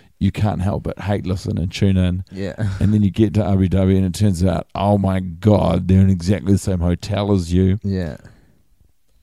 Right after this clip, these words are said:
Speaker 1: All the stuff you've planned to do,
Speaker 2: Mm.
Speaker 1: they're there
Speaker 2: They're
Speaker 1: just
Speaker 2: right
Speaker 1: before
Speaker 2: there.
Speaker 1: you.
Speaker 2: Yeah, that is. This, it's
Speaker 1: That's the feeling.
Speaker 2: very close quarters. And you're right, like, at the wedding,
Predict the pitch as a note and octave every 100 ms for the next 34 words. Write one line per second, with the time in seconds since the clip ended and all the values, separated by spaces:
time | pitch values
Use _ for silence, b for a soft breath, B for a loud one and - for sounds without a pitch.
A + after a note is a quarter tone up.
0 | - A2+ A2+ A2 G#2 - G2 G2+ G2 -
1 | G2+ G2 G2 F#2 F2+ G2 C#2+ A1+ A#2+ _
2 | G#2 G2 F#2 F#2 - _ - F2 G#2 G2+
3 | F2+ F#2+ F2+ F2+ G2 - F#2+ F#2 G2+ -
4 | G2 G2+ C#3 D#3+ _ b b b b b
5 | _ _ _ E2 F2 F#2 A2+ G#2 G2 F#2+
6 | G2+ - - - G#2 - A#2+ C#3 - A2
7 | - G#2 B1 A1+ - _ - A#2+ A#2+ A2+
8 | - G#2 G2+ - G2 F2+ - - - _
9 | _ _ b b b A2+ G#2+ A2+ D#2+ A2
10 | A#2 G#2+ G#2+ A2 G#2+ G#2+ G2+ G2+ G2+